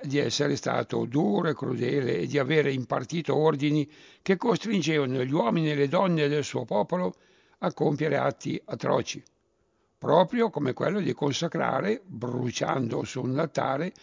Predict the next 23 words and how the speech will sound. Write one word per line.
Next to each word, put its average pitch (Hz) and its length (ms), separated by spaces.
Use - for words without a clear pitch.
i 160 140
loro 180 260
primogeniti 156 920
all'ottavo 170 640
giorno 131 540
di 127 140
vita. - 360
Il 156 120
verbo 190 360
chiave 147 440
è 170 60
proprio 156 640
consacrare, 143 1300
che 208 140
non 214 180
sta 254 200
a 202 80
significare 143 760
benedire, 120 800
di 131 160
pura 139 360
invenzione 131 760
biblistica, 127 1000